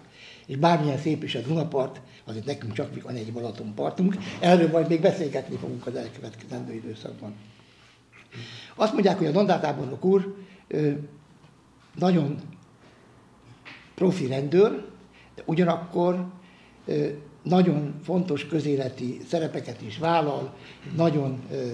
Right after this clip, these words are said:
ö, kiterjedt kommunikációval rendelkezik. Ezekről a dolgokról is fogunk majd, ö, beszélgetni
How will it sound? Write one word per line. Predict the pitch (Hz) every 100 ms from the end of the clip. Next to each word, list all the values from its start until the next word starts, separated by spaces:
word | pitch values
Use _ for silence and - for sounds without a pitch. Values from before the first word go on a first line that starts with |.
| 117 139
ö, | 131 113
kiterjedt | 180 180 127 123 120
kommunikációval | 175 151 135 139 127 131 127 113 110 110
rendelkezik. | 170 180 147 135 131 120 123 - - - - - - -
Ezekről | 190 185 180 147
a |
dolgokról | 147 151 135 - 135
is | -
fogunk | 139 127 107
majd, | 120 113 110 127 -
ö, | 123 113 120
beszélgetni | 139 127 113 117 113 120 135